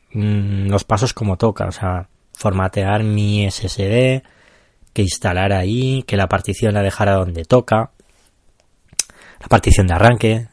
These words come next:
me, me refiero, etcétera. Luego hay que decirle que el arranque del disco, que arranque primero del S S D,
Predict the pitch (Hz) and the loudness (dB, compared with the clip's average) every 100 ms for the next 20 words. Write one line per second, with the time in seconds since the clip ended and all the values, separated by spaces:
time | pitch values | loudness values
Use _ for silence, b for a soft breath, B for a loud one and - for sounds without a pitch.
0 | _ 123 98 101 98 95 90 - 117 113 | _ -8 -6 -4 -4 -6 -6 0 0 0
1 | 113 b b b b b b - 113 101 | -4 b b b b b b -8 -6 -4
2 | - 117 95 90 85 78 - - 123 131 | 0 0 0 -4 -6 -8 -18 -2 6 8
3 | 127 110 101 127 127 120 104 98 107 110 | 8 2 4 4 4 4 4 2 2 0
4 | - 117 117 113 113 117 110 117 - 131 | 4 6 6 6 4 4 2 0 0 0
5 | - 104 101 101 107 113 107 110 107 107 | 2 2 2 0 0 0 0 2 0 0
6 | - 101 113 117 131 147 | -2 -4 -2 0 0 -2